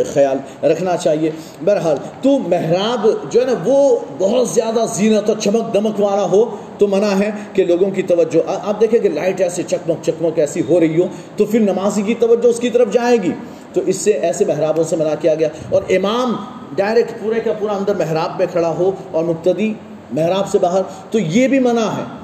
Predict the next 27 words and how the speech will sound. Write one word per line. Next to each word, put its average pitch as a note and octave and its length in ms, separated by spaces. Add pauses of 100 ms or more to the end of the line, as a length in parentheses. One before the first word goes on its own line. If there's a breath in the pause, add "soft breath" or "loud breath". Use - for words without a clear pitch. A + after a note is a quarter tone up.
اور E3 160
اسی F#3+ 160
وجہ G3+ 180
سے G3+ 120
آپ F3+ 140
بھی F#3+ 80
دیکھیں F#3 260
کہ E3 160
جمعہ D3+ 320
کے G#3 80
دن F#3+ 160
بھی F#3 120
جس D#3+ 300 (420 loud breath)
وقت F3 260 (180)
پبلک D#3 300 (140)
چونکہ F#3+ 280
زیادہ F3 320
ہوتی E3+ 320
ہے F#3 100
تو E3+ 120
ہم F3 80
محراب D#3+ 340
میں F3+ 120
کھڑے E3+ 180
ہوتے D#3 260
ہیں، G#2+ 60 (360 loud breath)
لیکن G3+ 360